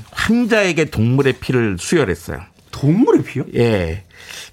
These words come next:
Speaker 1: 그 마리 앙뚜아네트의 남편이 루이 십육 세였잖아요.
Speaker 2: 네.
Speaker 1: 근데 그 전에 루이 십사 세의 의사였던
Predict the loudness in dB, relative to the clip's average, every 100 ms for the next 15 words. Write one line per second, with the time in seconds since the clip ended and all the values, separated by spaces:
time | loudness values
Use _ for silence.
0 | 0 4 4 4 4 2 2 2 4 2
1 | 2 2 2 2 0 0 2 2 2 2
2 | 0 2 0 0 0 0 0 0 0 0
3 | 0 0 0 -2 -6 -2 0 0 -2 -2
4 | 2 0 2 2 2 0 2 2 2 -2
5 | 0 0 0 0 2 2 0 0 -2 0
6 | 0 0